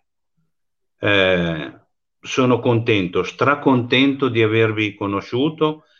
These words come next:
e l'avessi fatto, l'avessi, avessi, eh, riconosciuto in voi una bella, eh, una bella grinta anche un po'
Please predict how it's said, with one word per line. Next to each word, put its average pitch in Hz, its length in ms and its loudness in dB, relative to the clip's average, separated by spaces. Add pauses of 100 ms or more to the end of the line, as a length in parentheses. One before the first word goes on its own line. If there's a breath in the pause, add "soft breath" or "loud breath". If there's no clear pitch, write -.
(440 soft breath)
e 113 480 2
l'avessi 147 680 4
fatto, 156 760 0
l'avessi, 131 1000 -2 (120)
avessi, 120 720 -4
eh, 98 420 -4
riconosciuto 131 720 -4
in 113 200 0
voi 156 440 2 (340 loud breath)
una 120 340 0
bella, 113 640 2 (120)
eh, 92 560 -6 (160)
una 123 300 0
bella 127 320 4
grinta 139 480 4
anche 147 360 2
un 131 300 2
po' 143 320 4